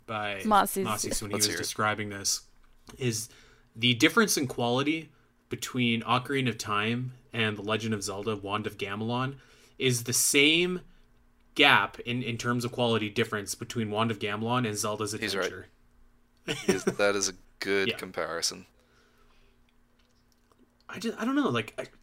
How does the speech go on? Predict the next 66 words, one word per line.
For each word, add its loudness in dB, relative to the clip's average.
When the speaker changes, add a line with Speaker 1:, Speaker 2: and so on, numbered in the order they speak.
Speaker 1:
I -10
feel 0
like -2
Nintendo -2
should -4
have 0
fun -2
with -2
these, -10
but, 0
I -2
mean, -2
clearly 0
they're 0
still 0
embarrassed 2
by 0
these -2
Speaker 3:
<laughs> -4
I 2
don't 0
Speaker 1:
titles. 2
Speaker 3:
think -2
they -2
can -6
legally. -4
I -2
don't -8
know. -2
I -14
don't -8
Speaker 2:
Well, -6
they 2
should -6
work 2
on 4
that. 6
Speaker 1:
That 0
might -4
be 0
a 2
good 0
expose. 2
Speaker 3:
Yeah, 2
we -2
should, 4
Speaker 1:
Yeah. 0
Speaker 3:
we -8
should 2
shine 2
a 2
little 2
more 2
light 0
on -8
the -8
C 4
D -4
I -2
and -8
see 0
if -8
we -8
can -8
figure -4
out 0